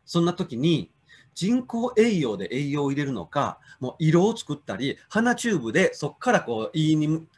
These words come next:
あの、チューブつないで栄養を入れるのか、あるいは点滴でいくのか、ね、中心静脈からいくのか、または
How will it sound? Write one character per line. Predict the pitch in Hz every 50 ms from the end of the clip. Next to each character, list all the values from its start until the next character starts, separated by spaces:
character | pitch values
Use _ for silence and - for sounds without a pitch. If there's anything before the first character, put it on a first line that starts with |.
| _ _ _ _ _ _ - - - -
あ | 131 120
の、 | 123 127
チ | - - 160
ュ | 127
ー |
ブ | 107 107
つ | - 135
な | 135 117
い | 113 143
で | 165 156
栄 | - 135 139 143
養 | 143 139 135
を | 139
入 | 151 156
れ | 190 175
る | 185
の | 147 98 -
か、 | _ - - 160 135 - - _ _ - - -
あ | - 139
る | 214 254
い | 262 262
は | 185 139
点 | - 165 170 190 185
滴 | - 180 165 180 165
で | 175 175
い |
く | 170 190 165
の | 120 95
か、 | - - 95 - _ _ _ _ _ _ _ - 160
ね、 | 220 240 - - _
中 | - - 127
心 | 120 - 131 123 123
静 | 156 175 175
脈 | 160 135 -
か | - 117
ら | 101
い | 117 -
く | - 165
の | 156
か、 | - - _ _ _ _ _ _ _ _ _ _ _ _ _ _ _ _ _ _ _ _ _ _ - - - - - _ -
ま | 151 180
た | - 226 165
は | 120 160 175 127 - -